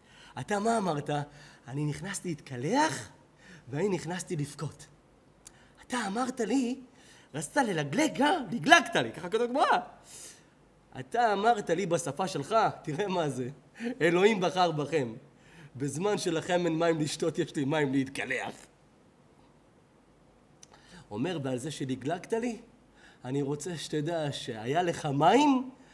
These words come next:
היה לך שלושת רבעי. ובכמה שעות המים שלך התמלאו ליותר מלא ממה שהיה לך."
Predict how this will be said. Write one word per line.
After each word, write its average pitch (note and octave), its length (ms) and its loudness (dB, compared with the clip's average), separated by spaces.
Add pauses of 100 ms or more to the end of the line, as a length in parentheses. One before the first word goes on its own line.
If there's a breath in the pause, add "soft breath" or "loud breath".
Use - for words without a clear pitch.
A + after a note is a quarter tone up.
(160 loud breath)
היה C3+ 180 -4
לך D3 280 -4
שלושת D#3+ 380 -2
רבעי. A2+ 240 -4 (680 soft breath)
ובכמה C#3+ 760 -4
שעות D3+ 600 0 (720 soft breath)
המים D#3 420 -2
שלך - 160 -8
התמלאו D3 560 0
ליותר D#3 600 0
מלא D#3+ 280 0
ממה D3 160 -2
שהיה B2 260 -6
לך." A2 180 -12